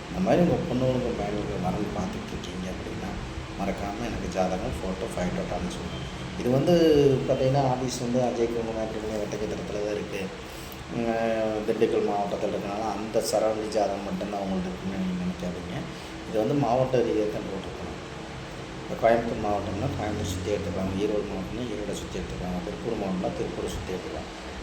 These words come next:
திண்டுக்கல் மாவட்டம்னா, திண்டுக்கல் மாவட்டம் சுத்தி எடுத்துக்கலாம். அதே மாதிரி கரூர் மாவட்டம்னா, நாமக்கல் மாவட்டம், சேலம் மாவட்டம், நீங்க எந்த மாவட்டத்துல இருக்கீங்களோ,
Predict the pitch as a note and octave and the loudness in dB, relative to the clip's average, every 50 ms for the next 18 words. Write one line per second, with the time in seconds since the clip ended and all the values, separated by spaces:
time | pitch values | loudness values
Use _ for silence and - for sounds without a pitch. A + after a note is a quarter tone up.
0 | - - - A#2 A2+ A2+ B2+ G#2+ B2 A#2 A2+ G#2+ G2+ G2 G#2 C3 E3 - - - | -8 -4 -2 2 4 4 4 4 4 4 2 2 0 0 0 -2 -2 -2 -2 0
1 | - A2 G2+ A2 G2+ G2 G2 G2 F#2+ F#2 F2+ F#2 - - F#2 F2+ F2+ F2+ F#2+ G2 | 2 2 4 4 2 2 2 0 0 0 0 0 -2 -4 -4 -2 -2 -2 -2 -2
2 | F#2+ A2+ A2+ A#2 A2+ A#2 A#2 G#2+ G#2+ G#2+ G#2+ G#2+ G#2 G2 F#2+ F#2 F2 - F2+ F2+ | 0 0 2 0 0 2 2 4 4 4 4 4 2 2 0 0 0 0 0 0
3 | F#2 G2 B2 C3 - - - - - - - - G2+ G2 G2 F#2 G2 G#2+ G2 G2 | 0 0 0 -2 -4 -6 -8 -10 -10 -8 -4 -2 -2 0 0 -2 -2 -2 0 0
4 | F#2+ F#2 F2+ - - - - - A2 G2 G2 G2 F#2+ F#2+ F#2+ F#2 F#2 - - A#2 | 2 2 2 2 0 -2 0 0 0 0 0 0 0 0 0 0 -2 -2 -4 -2
5 | C3+ C#3 A2+ G#2 G2 G2 G2 G#2+ B2 D#3 D3+ C3+ A#2 A2 A2+ A#2 C3 C3+ - - | -2 -2 -2 -2 -2 -2 0 2 2 4 4 4 2 2 2 2 4 6 6 6
6 | - - A3 A3 G#3 G3 F#3+ - - - - | 8 6 4 4 2 -2 -6 -6 -6 -6 -6